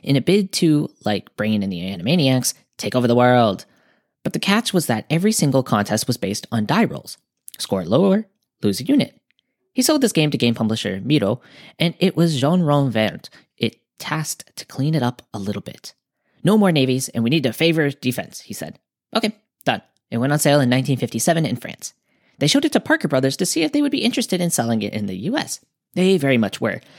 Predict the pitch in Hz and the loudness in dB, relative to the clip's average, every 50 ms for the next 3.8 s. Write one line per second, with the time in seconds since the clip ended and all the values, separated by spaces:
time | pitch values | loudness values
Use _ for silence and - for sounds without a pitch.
0 | - - - - 277 302 330 277 240 277 269 254 220 196 180 151 117 104 - - | -20 -16 -6 -2 0 2 2 2 2 0 0 0 2 2 2 2 2 0 -2 -4
1 | 90 - - - - - - - - 139 131 - - - _ _ _ _ - - | -6 -8 -10 -12 -14 -12 -6 -2 0 0 0 0 -4 -12 _ _ _ _ -8 -4
2 | - - 139 131 127 123 107 120 _ _ _ _ _ _ - 135 127 127 123 113 | 0 2 4 4 4 4 2 -2 _ _ _ _ _ _ -2 0 2 4 4 2
3 | 104 - - _ _ _ _ _ - 127 127 127 127 120 113 101 - | 0 -2 -6 _ _ _ _ _ 0 2 4 4 4 2 0 -2 -6